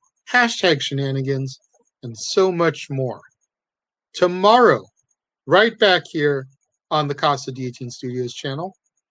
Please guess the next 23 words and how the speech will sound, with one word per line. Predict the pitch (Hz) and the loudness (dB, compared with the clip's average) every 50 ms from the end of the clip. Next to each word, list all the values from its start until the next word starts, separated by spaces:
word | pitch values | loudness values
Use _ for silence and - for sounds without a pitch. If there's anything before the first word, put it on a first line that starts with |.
| _ _ _ _ - | _ _ _ _ 2
make | 185 202 214 214 | 4 4 4 4
sure | - - 226 | 4 4 4
you | 214 196 190 185 | 6 6 6 4
join | 170 143 139 165 170 170 170 165 165 | 4 4 4 6 6 8 6 6 4
me | 165 170 175 175 170 - | 2 2 2 0 0 2
for | 180 175 | 2 4
another | 180 185 208 233 240 220 190 160 151 147 - _ _ _ _ _ _ - | 4 4 4 4 6 6 6 4 2 0 -10 _ _ _ _ _ _ 4
brand | 220 226 254 277 269 262 | 6 6 8 6 4 4
new | 247 240 208 | 4 4 4
installment | 185 165 143 - - 160 147 139 135 135 139 147 - _ _ _ _ _ _ _ | 4 4 2 0 0 2 2 2 0 -4 -6 -8 -12 _ _ _ _ _ _ _
of | 139 123 123 | -8 -8 -4
Renegades | 139 135 131 127 117 123 127 123 117 113 | -4 -4 -4 -4 -4 -2 -2 -2 -2 -4
Reviews, | 123 120 110 120 120 120 127 131 135 - - _ _ _ _ _ _ _ _ _ _ _ _ _ _ _ _ | -8 -8 -8 -8 -8 -6 -6 -8 -10 -12 -16 _ _ _ _ _ _ _ _ _ _ _ _ _ _ _ _
when | 131 135 143 139 | -2 0 2 4
I | 135 | 4
will | 139 131 123 | 4 4 4
be | 113 131 120 | 2 -2 -6
closing | - - - 180 196 220 240 208 240 240 220 | -6 -2 4 6 6 6 6 4 2 4 4
out | 208 190 180 180 180 175 _ - - - _ _ _ _ _ _ _ _ _ _ _ _ | 6 6 6 4 4 2 _ -12 -18 -18 _ _ _ _ _ _ _ _ _ _ _ _
the | - 131 123 | -6 -6 -2
Next | 123 127 160 190 196 - - - | 0 2 2 0 0 -4 -8 -2
Generation | - 208 208 208 202 190 190 185 185 170 - - 190 175 170 175 175 | 0 0 2 4 4 4 4 4 2 0 -2 -4 -4 -4 -4 -6 -8
saga | 165 - - - - - 147 143 139 131 127 135 127 127 127 | -10 -10 -10 -4 0 2 2 2 2 0 -2 -2 -2 -4 -6